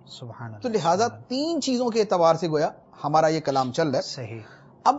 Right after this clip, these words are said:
Speaker 2: اللہ تعالیٰ کی محبت پانے کا طریقہ، یعنی بندہ خدا سے محبت کرے یا خدا بندے سے محبت کرے یا محبت کی وہ نشانی پائی جائے،
Speaker 1: ٹھیک ہے۔
Speaker 2: اس میں قرآن پاک کا عمل دخل کتنا ہے؟
Speaker 1: سبحان
Speaker 2: ایک
Speaker 1: اللہ۔
Speaker 2: حدیث مبارکہ بخاری شریف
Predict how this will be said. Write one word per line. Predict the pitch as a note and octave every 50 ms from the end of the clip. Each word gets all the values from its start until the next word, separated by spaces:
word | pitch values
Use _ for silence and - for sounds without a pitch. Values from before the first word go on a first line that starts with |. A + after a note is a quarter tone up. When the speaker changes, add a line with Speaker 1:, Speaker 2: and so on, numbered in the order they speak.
| - -
Speaker 2:
اللہ | G3+ G#3 A3 B3+ C4 B3+ -
تعالیٰ | A3 G3 G3+ G#3+ G#3+ G#3
کی | A3+ A3+
محبت | A3 G3 E3 - - D3+ D3 D3+ F#3+ G3+ G3 -
پانے | - D3 C#3+ D3 E3 F3+ F#3 F#3 - - -
کا | - D#3 D#3+
طریقہ، | - C3+ A#2 A2+ G2 - - F2 - - - -
یعنی | - C#3 C#3+ D3 D3+ C#3+
بندہ | A#2 A#2 C3 C#3 E3 F3+ F3+
خدا | F3+ F3 F3+ F3+
سے | F3 G3+
محبت | F#3+ F3+ F3+ F3 E3 F3 E3+ - -
کرے | E3+ D#3 D#3+
یا | D3 C#3+ -
خدا | - C3+ C#3 D3+
بندے | E3 E3 E3 E3 F3+ F3
سے | - F#3+
محبت | E3+ D#3+ D#3 D3 D3+ D#3+ D#3 -
کرے | E3 D#3
یا | E3 F3 F3
محبت | D#3+ D3 C#3 B2+ C#3 C#3+ C#3
کی | - D#3+
وہ | E3 D#3
نشانی | C3 A#2+ - C#3 B2 C3+ C#3+ C#3
پائی | C#3+ A2 G#2+ F#2+
جائے، | F2 F2+ -
Speaker 1:
ٹھیک | C3+ B2 A#2+
ہے۔ | - F#3+
Speaker 2:
اس | F3 -
میں | B3 B3+
قرآن | - - G3 F3 E3+ F#3+ G3 F3 -
پاک | G3 A3 A3+
کا | - G3+
عمل | F3 E3+ E3+ D3+
دخل | D3 - F3+ E3
کتنا | C#3+ - A#2 - C#3 D3+ C#3
ہے؟ | A2 G#2 - - - _ - -
Speaker 1:
سبحان | - - - A#2+ A2 A#2 A#2
Speaker 2:
ایک | - G3 F#3+
Speaker 1:
اللہ۔ | E3+
Speaker 2:
حدیث | F3+ A3+ - C4+
مبارکہ | C4 A#3+ G#3+ F#3+ F#3 G#3
بخاری | G3 E3+ D#3+ E3+ D#3+ F3
شریف | D#3+ - B2+ A#2+ A2+